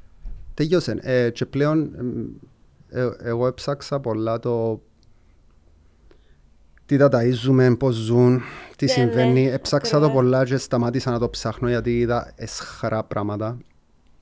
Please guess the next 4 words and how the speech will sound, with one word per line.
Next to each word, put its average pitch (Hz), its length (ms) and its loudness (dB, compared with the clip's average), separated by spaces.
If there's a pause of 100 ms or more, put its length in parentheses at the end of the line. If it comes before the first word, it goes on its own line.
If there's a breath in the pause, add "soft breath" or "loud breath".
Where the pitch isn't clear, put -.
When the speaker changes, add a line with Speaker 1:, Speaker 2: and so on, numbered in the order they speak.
(920 loud breath)
Speaker 1:
Και - 140 -2
απλώς, 143 360 2
εντάξει, 143 600 -2
ε, 113 760 0